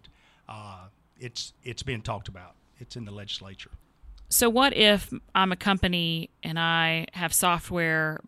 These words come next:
Speaker 2: but it's for internal use? Would that qualify?
Speaker 1: Yes, it, it can qualify. It's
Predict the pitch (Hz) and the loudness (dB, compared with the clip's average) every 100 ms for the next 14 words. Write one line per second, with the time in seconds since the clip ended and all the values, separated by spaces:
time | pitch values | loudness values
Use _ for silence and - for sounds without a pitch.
0 | - 175 160 175 - 165 - 170 - 220 | 0 2 2 -2 -2 -2 -2 0 2 4
1 | 247 139 113 117 165 - - - _ _ | 4 2 -4 -10 -4 -2 -4 -8 _ _
2 | - 180 156 165 - 311 311 - 160 165 | -8 -6 2 2 2 0 0 0 -2 -2
3 | - - 131 120 135 95 95 - - 123 | -8 -20 -12 -2 0 0 -6 -10 -10 -8
4 | - 127 - 170 120 113 101 87 - 85 | -8 -6 -2 0 0 -2 -6 -8 -12 -12
5 | 82 110 | -12 -14